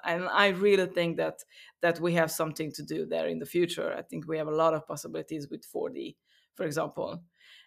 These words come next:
and also sp-, you know, s-, speech interaction, <laughs> machine learning. Uh, but the type of, uh, technology, uh,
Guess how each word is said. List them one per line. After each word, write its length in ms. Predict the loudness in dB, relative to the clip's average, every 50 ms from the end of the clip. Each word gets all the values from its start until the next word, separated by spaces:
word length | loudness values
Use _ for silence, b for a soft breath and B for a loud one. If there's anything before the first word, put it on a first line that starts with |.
| b _
and 120 | 0 4
also 480 | 6 6 6 4 2 0 2 4 4 4
sp-, 240 | 2 0 -6 -8 _ _ _ _ _ _ _ _ _ _ _
you 80 | -14
know, 120 | -14 -12 -12
s-, 260 | -12 -12 -14 -14 -16 -20 -16
speech 500 | -14 -14 -6 -2 -2 -2 -2 -2 -4 -6
interaction, 840 | -6 -6 -4 -4 -4 -4 -4 -6 -4 -4 -4 -4 -4 -6 -8 -10 -12 _ _ _ _ _ -14 -4 -2
<laughs> 460 | -2 -2 -2 -4 -8 -18 -20 -18 _
machine 320 | -4 -2 0 2 2 4 4
learning. 560 | 6 6 6 4 2 2 0 0 -2 -6 B B B B B B B B B B B B B _ _
Uh, 240 | 6 8 8 8 10
but 320 | 10 8 6 6 4 2 2
the 80 | 2
type 340 | 4 10 10 10 10 12 12
of, 240 | 10 10 10 10 8
uh, 220 | 8 8 8 6
technology, 1000 | 6 4 -2 0 2 2 4 4 4 2 2 2 2 2 4 2 2 4 4 4
uh, 240 | 4 4 2 -2